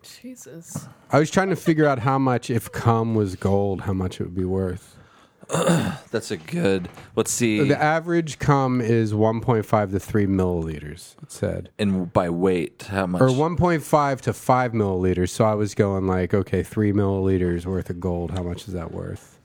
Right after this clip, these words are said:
Speaker 3: Yeah.
Speaker 2: But there's no real milliliters
Speaker 3: No, it's
Speaker 2: scale.
Speaker 3: by weight. So,
Speaker 2: Figure out
Speaker 3: but,
Speaker 2: how much
Speaker 3: but
Speaker 2: it
Speaker 3: cum
Speaker 2: costs.
Speaker 3: isn't, isn't as heavy as gold. That's one reason gold is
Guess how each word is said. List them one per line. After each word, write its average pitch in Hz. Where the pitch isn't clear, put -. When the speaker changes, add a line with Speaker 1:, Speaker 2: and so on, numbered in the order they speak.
Speaker 3:
Yeah. 90
Speaker 2:
But 104
there's 101
no 95
real 90
milliliters 90
Speaker 3:
No, 92
it's 85
Speaker 2:
scale. 87
Speaker 3:
by 90
weight. 82
So, 233
Speaker 2:
Figure 127
out 131
Speaker 3:
but, -
Speaker 2:
how 139
much 147
Speaker 3:
but -
Speaker 2:
it -
Speaker 3:
cum 123
Speaker 2:
costs. 120
Speaker 3:
isn't, 107
isn't 95
as 92
heavy 90
as 78
gold. 78
That's 90
one 90
reason 80
gold 65
is -